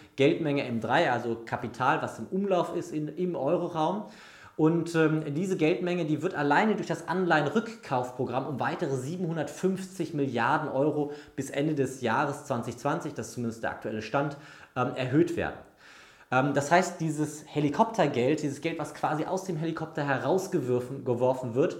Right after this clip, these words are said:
ist zwar nicht in der Form zu finden, aber in der Form, dass die, ähm, sch-, die Zentralbank die Staaten indirekt finanziert und die Staaten dann eben solche Maßnahmen wie zum Beispiel Kredite an Unternehmen,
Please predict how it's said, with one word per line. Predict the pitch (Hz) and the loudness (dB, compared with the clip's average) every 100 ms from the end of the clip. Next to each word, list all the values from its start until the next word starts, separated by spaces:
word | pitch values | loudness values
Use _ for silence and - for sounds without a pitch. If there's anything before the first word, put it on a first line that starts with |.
| - - - - | -12 -18 -20 -2
ist | 170 170 | 0 0
zwar | - 147 | 0 2
nicht | 165 165 | 2 0
in | 131 | 0
der | 127 180 | 0 0
Form | 196 170 156 156 | -2 4 4 2
zu | 139 | -2
finden, | - 165 165 185 | -2 -2 -2 -8
aber | 120 147 156 | -4 -2 -2
in | 151 | 0
der | 139 131 | 0 -2
Form, | - 147 160 | 2 2 2
dass | 135 - | -2 -4
die, | 123 120 117 - - - | -4 -4 -6 -14 -20 -4
ähm, | 117 113 120 | 0 0 -2
sch-, | - - 127 | -8 -8 -4
die | 120 113 110 | 0 0 0
Zentralbank | 120 110 147 196 175 156 - | -2 2 4 6 4 2 0
die | 123 | -4
Staaten | - 139 139 170 170 151 156 | -2 2 2 2 0 -4 -2
indirekt | 175 190 175 139 - | -2 0 0 -2 -4
finanziert | 139 117 110 - 190 202 - - - | -4 -2 -4 -2 2 2 0 -14 -6
und | 135 | -4
die | 127 | -4
Staaten | - - 135 156 156 160 143 | -6 0 4 4 2 -2 -2
dann | 123 131 143 143 | -2 -2 -2 -2
eben | 131 131 123 - - _ | -2 -2 -4 -10 -20 _
solche | - 131 131 | 0 2 2
Maßnahmen | 113 110 135 175 - 143 123 | 0 2 0 0 0 0 0
wie | 170 | -4
zum | - 156 | -4 0
Beispiel | 123 123 110 | 0 0 -6
Kredite | - 135 143 170 - | -4 -2 -2 -4 -2
an | 156 | -2
Unternehmen, | 170 156 - 131 156 196 175 165 | -2 -2 -2 0 2 4 2 0